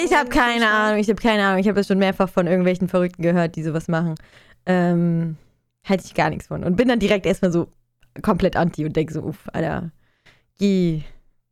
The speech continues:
Speaker 1: irgendwo anders hin. <laughs> So, lass, lass mich in Ruhe. <laughs> Äh, ich hab halt immer das Gefühl, dass solche Menschen so komplett den Bezug zur Realität verloren haben.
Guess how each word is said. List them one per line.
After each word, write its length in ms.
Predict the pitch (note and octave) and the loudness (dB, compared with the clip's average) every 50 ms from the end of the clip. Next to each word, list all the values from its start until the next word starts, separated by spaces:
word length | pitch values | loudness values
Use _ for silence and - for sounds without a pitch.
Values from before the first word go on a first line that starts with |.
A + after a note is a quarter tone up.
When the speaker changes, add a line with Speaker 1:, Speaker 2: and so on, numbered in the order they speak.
| _ - | _ -2
Speaker 1:
irgendwo 240 | - A3 G3+ F#3+ F#3+ | 0 0 2 2 0
anders 240 | E3 D#3+ - - - | 0 0 -4 -6 -8
hin. 140 | F3 - - - | -10 -6 -2 -2
<laughs> 40 | C#4 - F#3 - F4 - - | 0 2 2 2 2 2 2
So, 80 | - F#4+ F4+ - - | 2 2 2 2 0
lass, 220 | - D4 C#4 C#4 C#4 - D#4+ F4 F#4+ F#4 G#4 G#4 F#4+ F4 F#4 F4 | 0 0 0 0 0 2 4 4 6 6 6 6 6 4 4 4
lass 220 | E4 C#4 D4 C4+ | 6 4 4 4
mich 120 | C#4+ C4+ | 4 2
in 120 | C4+ C4 A3+ | 4 4 2
Ruhe. 180 | A#3 A3 A#3 G#4 | 2 4 4 4
<laughs> 680 | - - - - - - D4+ C#4 - - - C4+ A#3 - C#4 - - - - - - F#4+ F#4 F4 E4+ D#4 D4 D4 C#4+ C#4 B3 G#3+ G3 F3+ F3 - - | 4 2 2 2 2 2 0 2 2 2 0 0 -2 -2 -4 -6 -6 -8 -10 -4 -2 0 0 0 -2 -6 -8 -10 -12 -12 -14 -16 -18 -20 -14 -6 -2
Äh, 720 | A#3 A#3+ A#3+ A#3 A#3 A#3 A3+ A3+ A3+ A3+ G#3+ - - - | 0 2 2 2 2 2 2 2 2 2 2 0 2 2
ich 80 | C#4 C#4 | 2 2
hab 120 | E4 D#4+ E4+ | 2 2 2
halt 160 | D#4+ C#4 A3+ | 2 2 2
immer 160 | B3 A#3 C4 A3+ | 0 0 2 2
das 160 | A#3+ A3+ - | 2 0 0
Gefühl, 240 | - - - A#3+ G#3+ | -2 0 2 2 2
dass 140 | A3 G#3+ | 2 2
solche 180 | - G3+ F#3+ G#3 | 2 0 2 2
Menschen 260 | F3+ G3 G3 - F#3+ | 2 0 0 0 -2
so 100 | F3 F#3 | -4 -4
komplett 380 | F#3 - F#3+ F#3 - G#3+ G3 - | -2 -2 -2 0 2 0 0 0
den 140 | G3 F3 F3 | 2 0 0
Bezug 340 | D#3+ D#3 - - G3+ - | 0 -2 -6 -8 -10 -6
zur 140 | - F#3 E3+ | -2 -2 0
Realität 460 | D#3+ D#3+ D#3 D3+ D#3+ - - A#3+ B3+ | 0 0 0 -2 -4 -2 -4 -4 -4
verloren 340 | - - E3 D#3+ D3+ D3 E3 F3 | -2 -2 0 0 0 -2 -2 -4
haben. 240 | - A2 - F3+ | -4 -6 -8 -10